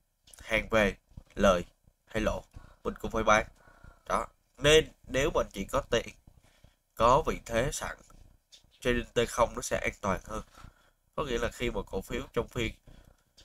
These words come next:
bắt giá thấp nhất mà nó hồi lên thì chúng ta có hàng để bán ra luôn. Còn nếu mà mua mới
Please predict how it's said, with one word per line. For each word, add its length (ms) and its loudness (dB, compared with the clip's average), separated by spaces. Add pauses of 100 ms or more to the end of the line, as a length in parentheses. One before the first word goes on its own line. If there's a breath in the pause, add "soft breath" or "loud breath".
(140)
bắt 200 -4
giá 120 2
thấp 220 -4
nhất 180 -2 (340)
mà 160 0
nó 80 6
hồi 220 2
lên 220 0 (240)
thì 80 -14
chúng 160 -6
ta 160 2
có 80 0
hàng 240 -4
để 60 -4
bán 180 -2
ra 100 -4
luôn. 240 0 (920 soft breath)
Còn 320 2
nếu 260 -4
mà 240 2 (440)
mua 120 -4
mới 260 2